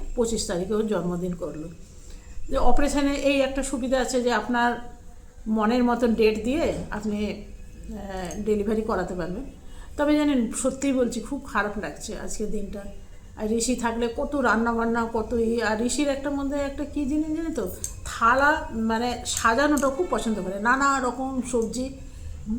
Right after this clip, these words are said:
থালাতে থাকবে, নিরামিষ চার পাঁচ রকম তরকারি। উম, আগে, আগে ছোটোবেলায় কী জানেন তো, মাছ মাংস খেত না, মাছও খেত না, মাংস খেত না, সব নিরামিষ। বলে, "আমার জন্মদিনে আমি কোনো জীব হত্যার জিনিস খাবো না।"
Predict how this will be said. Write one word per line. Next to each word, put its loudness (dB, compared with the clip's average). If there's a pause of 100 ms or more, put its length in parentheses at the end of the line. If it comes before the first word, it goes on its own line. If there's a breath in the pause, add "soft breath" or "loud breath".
(120)
থালাতে 4
থাকবে, 2
নিরামিষ 2
চার 2
পাঁচ -2
রকম 2
তরকারি। 0
উম, -6 (240)
আগে, 6
আগে 4
ছোটোবেলায় 2
কী 4
জানেন 0
তো, 4
মাছ 4
মাংস 2
খেত -4
না, -6 (680)
মাছও 2
খেত -2
না, 0
মাংস 2
খেত 0
না, -4
সব 4
নিরামিষ। 2
বলে, 8
"আমার 4
জন্মদিনে 2 (460 loud breath)
আমি 2
কোনো 4
জীব 4
হত্যার 2
জিনিস 2
খাবো -8
না।" -12